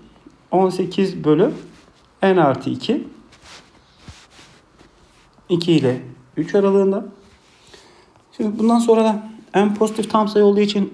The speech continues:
n artı ikinin de daima pozitif bir sayı olduğunu biliyorum demektir. O zaman eşitsizliğin her iki tarafını,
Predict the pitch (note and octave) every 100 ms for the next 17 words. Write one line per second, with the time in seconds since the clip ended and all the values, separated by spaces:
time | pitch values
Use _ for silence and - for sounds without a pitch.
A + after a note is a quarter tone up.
0 | G3 G3+ G3+ G3 G#3 - G#3 G3 F#3+ F#3+
1 | F#3+ F#3+ G3 G3 - - F#3+ F#3+ F#3+ F#3+
2 | G3 G3+ G3 D#3 C#3+ - D#3+ A3+ - -
3 | - - _ E3+ G3+ G3+ G#3 G3 G#3+ A3
4 | G3+ G#3+ G#3 G#3+ - - G#3 G3+ F#3+